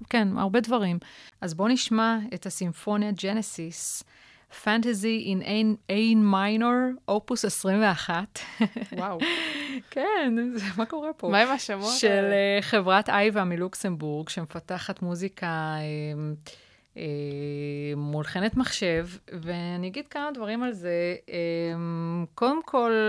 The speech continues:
Speaker 1: זה נורא מפחיד באמת, כמו שדיברנו, קומפוזיטורים, ובכלל, כאילו, מה, את כולנו, אני חושבת שזה מפחיד אותנו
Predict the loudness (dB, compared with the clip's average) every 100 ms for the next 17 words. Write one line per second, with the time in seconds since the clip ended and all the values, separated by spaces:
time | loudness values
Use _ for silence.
0 | 2 -2 _ -20 -20 -20 -20 -20 _ _
1 | _ _ _ -4 2 4 4 2 -2 2
2 | 4 2 0 -4 -2 -2 0 0 -2 -6
3 | -6 -4 -4 -4 -2 0 0 0 -2 -4
4 | -4 -4 -6 -8 -2 2 2 2 -2 -8
5 | -8 -6 -6 -4 -2 -2 -6 -10 -14 -14
6 | -12 -12 -12 -4 2 6 6 4 2 -4
7 | -6 -4 0 0 -2 -2 0 0 0 2
8 | 2 0 -2